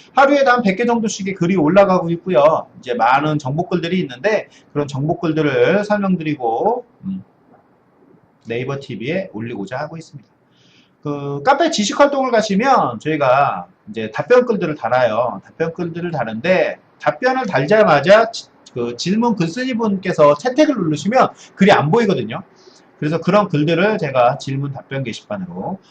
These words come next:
<coughs> 질문 답변 게시판으로 옮겨놨습니다.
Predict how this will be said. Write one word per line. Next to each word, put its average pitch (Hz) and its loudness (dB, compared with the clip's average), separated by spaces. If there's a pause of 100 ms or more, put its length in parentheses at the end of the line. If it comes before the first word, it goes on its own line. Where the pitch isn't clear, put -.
(680)
<coughs> - 2
질문 151 -2
답변 175 -4
게시판으로 139 -6
옮겨놨습니다. 143 -4